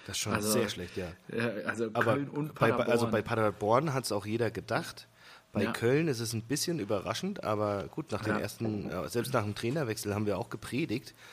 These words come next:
Speaker 1: Keine
Speaker 2: Ja.
Speaker 1: Ahnung, warum die uns da nicht zuhören. Aber
Speaker 2: <laughs>
Speaker 1: Gistol und Held,
Speaker 2: Das
Speaker 1: also
Speaker 2: sagst du jede Woche jetzt. Das war ein scheiß Move,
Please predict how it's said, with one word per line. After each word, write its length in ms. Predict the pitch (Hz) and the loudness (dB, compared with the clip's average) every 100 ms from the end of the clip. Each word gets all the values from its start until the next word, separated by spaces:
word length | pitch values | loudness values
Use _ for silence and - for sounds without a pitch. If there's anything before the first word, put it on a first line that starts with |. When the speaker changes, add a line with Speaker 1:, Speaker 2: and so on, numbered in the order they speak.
| - - | -20 -6
Speaker 1:
Keine 180 | 131 135 | -2 -2
Speaker 2:
Ja. 60 | |
Speaker 1:
Ahnung, 220 | 71 95 82 | -2 -4 -4
warum 220 | 78 85 | -4 -4
die 60 | 82 | -4
uns 160 | 90 | -2
da 100 | - | -2
nicht 200 | 90 90 | -2 -2
zuhören. 400 | - 143 95 85 - - - - | 0 2 2 -2 -6 -14 -18 -8
Aber 340 | 98 98 90 | -2 0 2
Speaker 2:
<laughs> 520 | - - 185 - - | 0 0 -2 -2 -2
Speaker 1:
Gistol 540 | 110 - 127 131 143 131 | 2 4 6 8 8 6
und 200 | 117 113 | 2 2
Held, 340 | 104 117 151 131 | 4 4 4 4
Speaker 2:
Das 100 | 175 | 2
Speaker 1:
also 140 | 147 151 | 4 4
Speaker 2:
sagst 160 | 160 160 | 4 2
du 40 | |
jede 300 | 165 180 165 | 2 2 2
Woche 220 | 165 170 | 0 0
jetzt. 360 | 123 123 - - - 190 - - | 0 -2 -6 -12 -8 -6 -6 -2
Das 220 | 110 113 | -2 0
war 80 | 127 | 0
ein 80 | 127 | 0
scheiß 280 | - 127 123 | 0 0 0
Move, 240 | 135 101 | 2 0